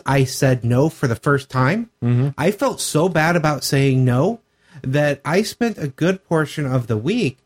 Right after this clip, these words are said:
Speaker 1: finding ways to bring up options mechanically for the character that was pitched as a
Speaker 2: Right.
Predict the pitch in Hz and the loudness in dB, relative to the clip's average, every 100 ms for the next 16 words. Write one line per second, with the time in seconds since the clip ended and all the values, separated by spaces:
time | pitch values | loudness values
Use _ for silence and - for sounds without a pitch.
0 | _ _ - 175 214 233 190 151 170 170 | _ _ -2 2 2 2 2 2 2 0
1 | 160 - 135 147 147 147 - 135 156 - | -2 -2 0 0 0 0 -2 -4 -4 -2
2 | 170 135 123 131 - 165 240 - 131 120 | -2 -2 -2 -4 0 0 -2 -2 -2 -2
3 | - 131 127 127 131 131 131 135 127 120 | -2 -2 -2 -2 0 0 -2 -2 -2 -2
4 | 131 - 131 123 - _ _ _ - 139 | -4 -2 -2 -2 -8 _ _ _ -6 0
5 | 139 127 127 127 127 127 _ _ _ - | 0 2 2 2 2 0 _ _ _ -2
6 | 101 98 | 0 0